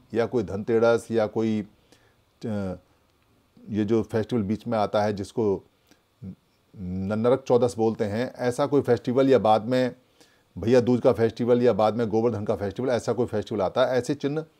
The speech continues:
लिखित में कहीं नहीं मिलते, इसलिए इन पर बहस करना बेकार है। पर ये हैं, पर ये च-, ये डेवलप हुए हैं, ये चलते हैं।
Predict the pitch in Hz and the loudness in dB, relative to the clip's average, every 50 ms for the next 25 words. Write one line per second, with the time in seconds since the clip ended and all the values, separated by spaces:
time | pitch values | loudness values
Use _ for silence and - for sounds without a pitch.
0 | _ _ - 107 110 127 - - 160 202 202 202 - - 143 120 123 117 107 95 | _ _ -6 -2 -2 -2 -2 -2 -4 -2 -2 -2 2 2 2 2 2 0 0 -2
1 | 87 80 76 71 - 69 65 _ _ _ _ _ _ _ _ _ _ _ - - | -4 -6 -10 -14 -14 -16 -18 _ _ _ _ _ _ _ _ _ _ _ -8 -8
2 | 123 - 170 185 185 180 175 156 196 170 123 127 120 139 156 160 - 160 160 160 | -6 -4 -2 0 0 0 2 4 4 4 6 6 4 4 4 2 0 0 2 4
3 | 147 123 127 127 131 143 139 139 160 170 - - 190 196 202 202 160 - 107 147 | 4 6 4 6 8 8 8 8 8 4 6 4 4 6 6 6 6 6 2 0
4 | 170 131 98 78 - _ _ _ _ _ _ _ - - 135 139 170 180 175 180 | 2 2 0 -4 -10 _ _ _ _ _ _ _ -2 0 2 4 4 4 4 2
5 | - 139 - 131 139 151 131 131 131 135 170 165 165 - 151 156 139 139 160 170 | 0 -10 -6 0 0 2 6 6 6 8 8 6 6 4 0 0 0 0 0 0
6 | 160 - - 127 123 123 139 120 123 135 160 165 | 0 0 0 0 0 0 -4 -2 -2 -2 -2 -4